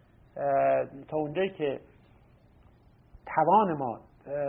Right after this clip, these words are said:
اطلاعات ما اجازه می‌داد، سعی می‌کردیم که حداقل حق فنی رو به اینا بدیم. و بعد هم در عمل در اینها اختیارات اینها رو محدود می‌کردیم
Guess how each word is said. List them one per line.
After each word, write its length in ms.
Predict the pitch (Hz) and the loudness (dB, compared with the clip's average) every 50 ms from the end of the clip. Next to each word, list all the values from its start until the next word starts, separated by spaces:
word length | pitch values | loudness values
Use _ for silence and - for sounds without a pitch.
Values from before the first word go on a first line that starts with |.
| 139 - | -6 -6
اطلاعات 540 | 151 - - 147 143 143 165 190 190 190 160 | -8 -8 -6 -2 2 4 6 6 4 4 0
ما 160 | 143 143 139 | -6 -6 -8
اجازه 320 | 139 131 135 135 123 135 | -6 -6 -6 -6 -6 -6
می‌داد، 460 | 131 131 131 139 165 180 185 180 - - - - _ - - - - | -8 -8 -6 -2 -2 0 -2 -2 -4 -10 -20 -20 _ -20 -20 -8 -2
سعی 180 | 165 170 170 170 | 0 0 0 0
می‌کردیم 460 | 165 151 156 156 151 143 147 151 151 | -4 -4 -4 -4 -4 -4 -6 -14 -14
که 280 | - - 151 147 143 135 - - - _ - - - - - | -10 -8 -8 -8 -8 -10 -14 -20 -20 _ -20 -20 -20 -20 -10
حداقل 1000 | - - 147 - - - - - 147 139 127 175 190 190 180 165 165 165 165 160 151 - - - - - _ _ _ _ _ - | -6 -4 -4 -4 -4 -6 -6 -6 -6 0 2 4 4 4 2 -2 -4 -4 -2 -4 -4 -8 -14 -20 -20 -20 _ _ _ _ _ -10
حق 180 | - 151 - - 143 - | -8 -8 -6 -6 -6 -4
فنی 240 | - 139 135 143 151 | -4 -4 -4 -4 -6
رو 80 | 139 123 | -6 -8
به 80 | 113 | -8
اینا 120 | 110 110 104 | -12 -14 -16
بدیم. 140 | - 104 - - _ _ _ _ _ _ _ _ _ _ _ - | -18 -20 -20 -20 _ _ _ _ _ _ _ _ _ _ _ 0
و 80 | 156 | 0
بعد 260 | 143 131 180 196 208 202 | 4 6 6 6 4 4
هم 200 | 180 190 202 190 | 0 -6 -8 -6
در 220 | 175 151 156 143 143 - | -4 0 0 0 0 -2
عمل 420 | - 143 139 143 160 180 190 196 180 170 - - - - - - - - _ _ _ - 196 202 185 165 156 147 139 | -6 -8 -6 -6 -4 -4 -4 -6 -8 -14 -18 -20 -20 -20 -20 -20 -20 -20 _ _ _ -20 -20 -20 -18 -16 -14 -4 0
در 240 | 151 147 147 143 139 - - - - - - - - - - - | 2 2 2 2 -2 -6 -16 -20 -20 -20 -20 -20 -20 -20 -18 -12
اینها 360 | 165 160 151 139 139 160 185 | -10 -8 -8 -4 -2 0 0
اختیارات 720 | 190 - 190 147 - - - 156 143 143 156 180 185 190 175 | 0 0 -2 -6 -8 -6 -2 0 2 4 4 2 2 0 -2
اینها 240 | 170 156 135 147 156 | -10 -8 -8 -6 -6
رو 60 | 165 | -6
محدود 440 | 156 147 135 113 110 165 196 185 202 | -4 -4 -6 -6 -6 -8 -10 -10 -10
می‌کردیم 480 | 190 160 165 170 170 160 180 175 170 | -12 -10 -8 -8 -8 -8 -10 -12 -14